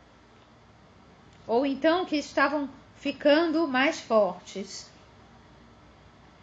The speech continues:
E muitas vezes ele disse, a parte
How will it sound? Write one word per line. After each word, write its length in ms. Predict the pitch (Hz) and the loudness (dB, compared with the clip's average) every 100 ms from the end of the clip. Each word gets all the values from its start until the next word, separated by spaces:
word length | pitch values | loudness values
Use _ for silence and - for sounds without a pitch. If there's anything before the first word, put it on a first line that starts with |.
| - - - - - - - - - - - - - - - - - - - - - - - - - - - | -20 -20 -20 -20 -20 -20 -20 -20 -20 -20 -20 -20 -20 -20 -20 -20 -20 -20 -20 -20 -20 -20 -20 -20 -20 -20 -10
E 80 | 240 | -4
muitas 400 | 262 349 370 330 | 0 0 0 0
vezes 340 | 269 330 294 302 | 4 2 2 0
ele 220 | 302 277 | 0 0
disse, 560 | 208 240 226 - 214 - | -2 -2 -4 -4 -8 -2
a 120 | 226 | -2
parte 760 | - 262 302 339 - - 320 | 2 2 2 0 -6 -4 -4